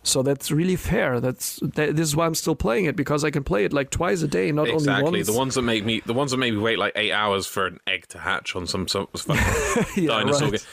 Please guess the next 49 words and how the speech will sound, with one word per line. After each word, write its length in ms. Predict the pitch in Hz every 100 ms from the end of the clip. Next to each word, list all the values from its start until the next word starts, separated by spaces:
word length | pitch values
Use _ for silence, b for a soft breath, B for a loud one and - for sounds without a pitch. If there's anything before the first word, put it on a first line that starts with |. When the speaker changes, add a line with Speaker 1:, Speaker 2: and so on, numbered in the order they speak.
| B
Speaker 2:
they're 180 | - 165
the 60 | 180
ones 180 | 160 143
that 80 | 123
I 40 |
don't 280 | 127 123 -
touch 240 | 147 -
again. 280 | 98 92 82
Do 40 | 90
you 40 |
know 60 | 120
what 80 |
I 20 | 131
mean? 120 | 117
'Cause 100 | -
I'm 80 | 113
like, 140 | 113
"Fuck 180 | - 139
this 180 | 143 -
noise." 320 | 92 95 - B B B B B
Um, 400 | 113 113 113 110 110
but 120 | 131
I'm 160 | 139 156
just, 380 | 131 104 - -
I'm 100 | 160
just 140 | 170 117
excited 320 | 98 107 92
to 80 | -
have 380 | 101 95 90 -
wrestling 640 | 95 110 - 104 95 92
game 480 | 87 101 98 95 95
content 560 | - 98 87 92 90 - -
that's 180 | 90 90
non-W 420 | 101 92 90 90
W 140 | 92 90
E 220 | 90 87 -
on 140 | 92
mobile. 200 | 92 90
I'm 80 | 104
so 180 | - 143
desperate 440 | 107 110 - 85
for 200 | - 92
it. 80 | 85
Like, 300 | 92 98 - B B B B -
uh, 60 | 101 -
New 200 | 135 127
Japan 320 | 135 - 135 135
have 200 | 147 131
one, 280 | 139 151